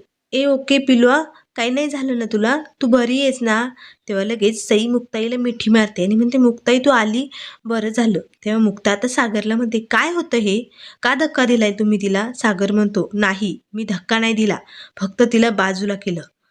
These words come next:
आणि तेव्हा आता सई म्हणते, "नाही पप्पा,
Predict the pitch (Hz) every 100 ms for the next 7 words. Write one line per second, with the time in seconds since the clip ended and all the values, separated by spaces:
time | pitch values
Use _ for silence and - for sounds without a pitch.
0 | _ _ 185 196 190 240 - _ - 196
1 | 214 247 269 240 233 247 240 202 - _
2 | _ _ _ - 233 233 233 262 254 247
3 | 226